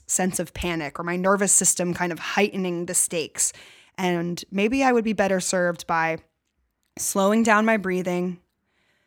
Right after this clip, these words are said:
you know, extricating myself from what's, what's creating that panic." Like, if you're finding yourself reading the news or something and you're, you're elevating,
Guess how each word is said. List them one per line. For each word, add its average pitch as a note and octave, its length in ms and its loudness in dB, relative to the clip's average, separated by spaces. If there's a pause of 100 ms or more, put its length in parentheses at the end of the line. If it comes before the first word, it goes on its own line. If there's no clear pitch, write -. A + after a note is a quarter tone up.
(160)
you F#3+ 100 -6
know, F3 240 -4
extricating G#3 640 0
myself F3+ 460 0
from F3+ 380 -4
what's, - 500 -4
what's F#3 240 -4
creating F#3 880 0
that E3+ 260 -2
panic." E3+ 500 -6
Like, F3 160 -6
if F3 120 -12
you're F3+ 200 -6
finding F3 360 -2
yourself E3+ 500 -4
reading F#3 240 -4
the F3+ 80 -4
news E3 360 -6
or E3+ 40 -6
something F3 380 -4
and E3+ 80 -4
you're, E3 200 -2 (260)
you're F3 240 -4
elevating, F3 680 -4